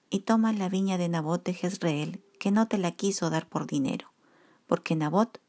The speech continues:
no vive, sino que ha muerto". Y oyendo Acab que Nabot era muerto, se levantó para descender a la viña de Nabot de Jezreel,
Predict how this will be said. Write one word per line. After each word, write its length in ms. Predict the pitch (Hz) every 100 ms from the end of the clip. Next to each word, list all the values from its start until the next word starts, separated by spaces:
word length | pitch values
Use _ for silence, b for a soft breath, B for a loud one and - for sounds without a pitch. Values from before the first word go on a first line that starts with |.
| _ _
no 280 | 202 220 220
vive, 380 | 190 - - - _ _
sino 320 | - - 147 -
que 120 | 175
ha 40 |
muerto". 460 | 185 135 - - - _ _ _ _ B B B B B -
Y 80 |
oyendo 400 | 156 143 185 220
Acab 300 | 208 - 147 - - _ -
que 100 | 165
Nabot 420 | 147 147 180 202 -
era 220 | 160 143
muerto, 480 | 151 196 233 269 285 B B B B B
se 180 | -
levantó 520 | 233 233 226 240 277 269
para 220 | 180 175
descender 540 | 165 - 165 170 196
a 60 | 190
la 160 | 170
viña 300 | 160 180 185
de 100 | 165
Nabot 480 | 151 147 180 185 - - b b b b b b
de 100 | 160
Jezreel, 680 | - 139 - 143 127 - 165